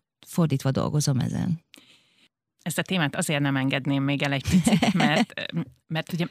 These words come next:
Speaker 2: megpályáztad a Pécsi Nemzeti Színház igazgatói posztját, amelyet sajnos nem te nyertél, de tedd a szívedre a kezed, mennyire éreztél féltékenységet vagy megbántottságot, hogy nem rád szavazott a közgyűlés?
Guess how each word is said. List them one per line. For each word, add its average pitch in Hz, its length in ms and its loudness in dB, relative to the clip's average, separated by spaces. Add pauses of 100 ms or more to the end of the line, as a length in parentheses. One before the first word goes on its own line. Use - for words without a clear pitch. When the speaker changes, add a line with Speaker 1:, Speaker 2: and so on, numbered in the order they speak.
(100)
Speaker 2:
megpályáztad 165 720 0
a 135 80 -2
Pécsi 185 380 -4
Nemzeti 139 460 -2
Színház 135 500 -2
igazgatói 139 640 -6
posztját, - 880 -8
amelyet 151 300 0
sajnos 156 320 -2
nem 127 220 -4
te 131 160 -8
nyertél, 139 560 -4 (200)
de 165 80 -4
tedd 170 260 -4
a 160 40 0
szívedre 147 480 -2
a 147 40 -2
kezed, 147 480 -6 (440)
mennyire 196 380 2
éreztél - 500 -6
féltékenységet 135 1160 -6
vagy 131 180 -10
megbántottságot, 131 1200 -6
hogy 143 100 -6
nem 131 220 -2
rád 127 240 -4
szavazott 139 600 -8
a 147 100 -12
közgyűlés? - 760 -12